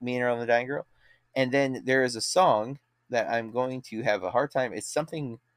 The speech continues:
oh man, normally I have the song, like, right on the tip of my tongue, and I'm not gonna be able to remember it. Hang on a second.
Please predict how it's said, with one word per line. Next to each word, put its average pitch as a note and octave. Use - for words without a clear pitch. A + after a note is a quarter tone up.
oh C#3
man, A#2+
normally C3
I A#2
have A2+
the G2
song, G2+
like, F2
right A2+
on A2
the G#2
tip G#2
of -
my G2
tongue, A2
and G2
I'm F#2+
not G2+
gonna G2+
be -
able F#2+
to F#2+
remember A2
it. G#2
Hang G#2+
on G#2+
a G#2
second. A2